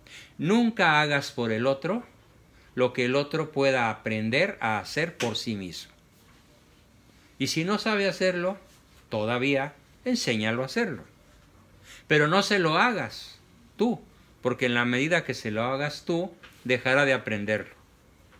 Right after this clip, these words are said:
y dejará de hacerlo. Por lo tanto, con toda malevolencia, los gobiernos que dan dádivas, no dan dádivas para gobernar, para el bien común.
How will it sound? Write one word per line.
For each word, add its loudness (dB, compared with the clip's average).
y -2
dejará -2
de -4
hacerlo. -10
Por 2
lo 2
tanto, -2
con -4
toda 4
malevolencia, -2
los -2
gobiernos -2
que -2
dan 0
dádivas, -2
no 0
dan 0
dádivas -2
para 2
gobernar, 0
para 0
el -4
bien -2
común. -4